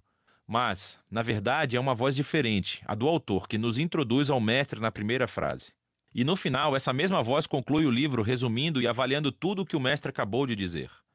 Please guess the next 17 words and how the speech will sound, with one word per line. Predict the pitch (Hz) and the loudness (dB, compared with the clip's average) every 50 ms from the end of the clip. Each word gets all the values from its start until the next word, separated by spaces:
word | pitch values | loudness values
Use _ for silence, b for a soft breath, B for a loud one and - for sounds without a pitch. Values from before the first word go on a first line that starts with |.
| _ _ | _ _
Portanto, | - 120 117 - - - 160 170 156 - - - - _ - | -4 -4 -4 -2 -2 -2 0 0 -2 -4 -8 -14 -14 _ -2
o | 113 | 0
autor | 135 139 135 - 175 208 | 0 0 2 2 2 2
é | 220 | 2
alguém | 196 143 123 143 170 185 | 2 2 0 0 -2 -2
que | - 175 135 | -2 -4 -6
quer | - - 156 170 190 165 | -4 -2 -2 -2 -2 -2
que | - - 151 | -4 -4 -2
ouçamos | 139 127 120 - - 160 165 180 165 147 - - | -2 -2 -2 -2 -2 -2 -2 0 -2 -4 -4 -4
tudo | - - 214 233 202 220 | -4 -4 -2 -2 -2 -2
o | |
que | - - | -2 -2
o | 175 | 0
mestre | 143 143 160 190 - - 151 | 0 0 0 -2 -2 -4 -6
tem | - - 156 175 | -4 -4 -2 -2
a | 180 | 0
dizer, | 160 156 120 98 95 87 82 | 0 -2 0 0 0 0 0